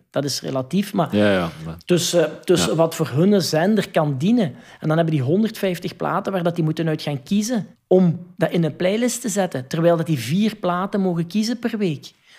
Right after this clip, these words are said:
Speaker 1: Dus dat wil zeggen dat er honderdzesenveertig platen gewoon in de vuilbak belanden.
Speaker 2: Mhm.
Speaker 1: Er is gewoon, dus overkill aan music. Dus muziek is, is gelijk, gelijk wij binnen onze tak,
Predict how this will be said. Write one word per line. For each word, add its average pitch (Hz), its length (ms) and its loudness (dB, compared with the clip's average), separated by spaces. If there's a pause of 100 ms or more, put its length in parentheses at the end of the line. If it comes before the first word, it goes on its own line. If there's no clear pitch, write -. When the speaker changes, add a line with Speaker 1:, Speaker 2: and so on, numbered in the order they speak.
Speaker 1:
Dus 160 140 -2
dat 165 120 4
wil 170 120 2
zeggen 185 280 -2
dat 190 120 0
er 160 80 -2
honderdzesenveertig 185 1160 -2
platen 170 360 -6
gewoon 185 240 0
in 175 60 0
de 160 80 0
vuilbak 214 580 -6
belanden. 139 640 -4
Speaker 2:
Mhm. 110 280 -2 (300)
Speaker 1:
Er 127 160 -10
is 127 140 -6
gewoon, 147 400 -4
dus 131 260 -6
overkill 185 580 2
aan 135 140 -4
music. 165 420 -4 (160)
Dus - 260 -4 (180)
muziek 147 580 0 (440)
is, 170 280 0
is 160 240 0
gelijk, 147 360 -2
gelijk 139 280 -2
wij 147 300 0
binnen 175 240 2
onze 165 320 0
tak, - 360 -4